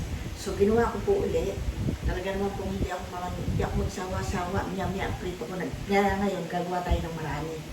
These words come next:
I-stack ko. At saka bukas po, gabi po ngayon eh. Tama-tama, overnight to. Doon ko na yung piprituhin. Maga-maga punta po ako sa, ah, farm resort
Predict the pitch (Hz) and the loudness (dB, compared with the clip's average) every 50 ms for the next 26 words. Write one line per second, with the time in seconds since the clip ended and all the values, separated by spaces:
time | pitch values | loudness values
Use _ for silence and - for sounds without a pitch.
0 | - - - - - - - - - - - - - - - - - - - 180 | -4 -4 -2 -4 -4 -4 -4 -4 -6 -4 -2 -2 0 0 0 0 0 -2 -2 -2
1 | - - - - - - - - - - - - - 196 - - 202 185 175 170 | -2 -2 -4 -8 -10 -10 -8 -6 -4 -4 -4 -4 -4 -6 -6 -4 -2 -2 -2 4
2 | 175 180 170 170 190 190 - - - 160 165 160 - - - - - - - - | 6 6 6 6 2 0 -2 2 4 4 4 4 2 -2 -4 -8 -10 -10 -6 -6
3 | - - 190 180 196 190 - 202 190 185 190 196 202 202 185 - - - - - | 0 0 4 4 4 6 8 8 6 8 4 4 4 4 4 2 0 -2 -4 -8
4 | - - - - - 160 180 180 185 180 - 175 180 175 170 156 - - 165 165 | -8 -8 -10 -8 -4 -2 -2 0 0 -2 -2 -2 -2 0 0 0 0 0 0 0
5 | 180 170 175 170 165 160 160 - - 147 143 143 143 - - - - - 175 208 | 0 0 0 0 0 -2 -4 -4 -6 -6 -6 -6 -8 -10 -12 -12 -4 4 6 6
6 | 180 - - 190 180 175 165 - - - - - - - - 151 151 156 160 175 | 6 6 0 -2 -2 -2 -2 -4 -4 -4 0 0 0 2 2 0 0 0 0 0
7 | 170 156 151 151 - - - 180 175 165 170 170 160 160 156 151 139 147 - 165 | 0 0 0 -2 -2 -4 -4 -4 -4 -2 -2 -2 0 0 0 -2 -2 -4 -4 -4
8 | 156 143 151 143 - 156 139 131 - - - - 135 135 - 202 - - - - | -2 -2 -4 -2 0 -2 -2 -2 -4 -4 -4 -2 0 0 0 0 -2 -4 -6 -8
9 | - - - - - - - - - - - - - - - - 190 185 185 - | -10 -12 -12 -12 -12 -12 -12 -12 -10 -10 -4 -2 -2 -2 0 0 4 6 6 8
10 | - - - - - - 151 - - - - - - - - - - - - - | 8 8 6 6 6 6 6 4 4 0 -4 -2 -2 -2 -2 -2 -4 -4 -4 -4
11 | - 202 196 - - 202 196 190 185 175 196 190 - - 170 170 | -6 -8 -8 0 4 4 4 4 4 0 -2 -2 0 0 0 0